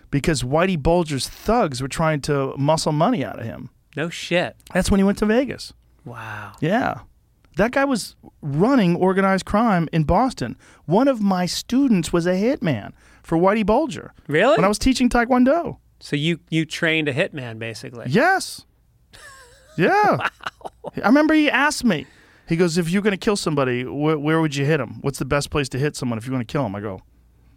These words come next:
Speaker 1: "The neck?" I go, "Probably the neck." He's like, "Yeah, I think so, the neck." I was like, "Oh." <laughs> This is a guy that I, I didn't realize at the time. He was, uh, he w-, wound up being a fucking hitman.
Speaker 2: Wow.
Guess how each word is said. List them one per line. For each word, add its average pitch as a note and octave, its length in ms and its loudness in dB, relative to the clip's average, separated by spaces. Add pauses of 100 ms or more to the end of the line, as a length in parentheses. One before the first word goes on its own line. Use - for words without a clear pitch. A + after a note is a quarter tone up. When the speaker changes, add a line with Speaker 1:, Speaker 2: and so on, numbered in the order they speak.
(580)
Speaker 1:
"The G#2+ 100 -10
neck?" G#2 460 -8 (340)
I A#2 60 -12
go, A#2+ 140 -10
"Probably B2+ 280 -6
the A#2 120 -8
neck." C3+ 240 -6
He's G2+ 100 -12
like, G2+ 160 -16
"Yeah, G#2 100 -14
I G2 60 -16
think - 180 -16
so, - 180 -20
the - 100 -18
neck." - 300 -20 (600)
I A#2+ 40 -10
was A2 80 -8
like, G#2 120 -12
"Oh." D#3 400 -12 (520)
<laughs> F#5 1200 -12 (1300)
This D#3 260 -2
is E3+ 100 -2
a E3 60 2
guy D#3+ 320 4
that C#3+ 120 2
I, C#3+ 320 0
I D3+ 40 0
didn't E3 420 2
realize D3+ 460 2
at B2+ 100 -2
the A#2 80 -8
time. G3+ 600 -4 (760)
He C#3 160 -2
was, D3 280 0
uh, D3+ 260 2
he C3 180 -4
w-, D3 200 -2
wound B2+ 220 -2
up C3 80 -6
being C#3+ 160 -4
a D3+ 40 -6
fucking C#3 280 -8
hitman. C3+ 540 -8
Speaker 2:
Wow. - 440 -16